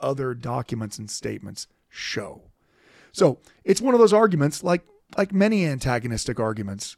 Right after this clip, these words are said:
uh, directed at, at, at believers, that sound like it's a good argument. It sounds like it's, but really it's all just based upon supposition,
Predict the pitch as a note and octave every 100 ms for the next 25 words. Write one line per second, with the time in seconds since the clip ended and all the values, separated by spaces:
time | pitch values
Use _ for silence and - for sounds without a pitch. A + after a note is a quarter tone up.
0 | - A#2 A2+ B2+ A#2 A2 G#2 G2 - A2+
1 | - A2 - G#2+ G#2 - C3+ - _ _
2 | - _ _ _ - F3+ - - - A#3+
3 | C#4+ D#4 E3+ C#3+ F3+ G3+ - - D3+ F3
4 | F#3 - D#3 F3 E3+ F3+ D#3+ - F#2 -
5 | - _ _ _ _ _ F#3 E3 - G#3+
6 | A#3 A#3+ F#3 E3+ E3 D#3+ - D#3+ - E3
7 | G3+ E4+ F3 D3+ - F3+ C#4+ D#3 E3+ C#3+
8 | C#3 F#3+ - E3 - G2+ F#2 C3 D#3+ _
9 | _ _ _ _ _ _ - - C3+ D3+
10 | A#2+ A#2 - G#2+ D#3+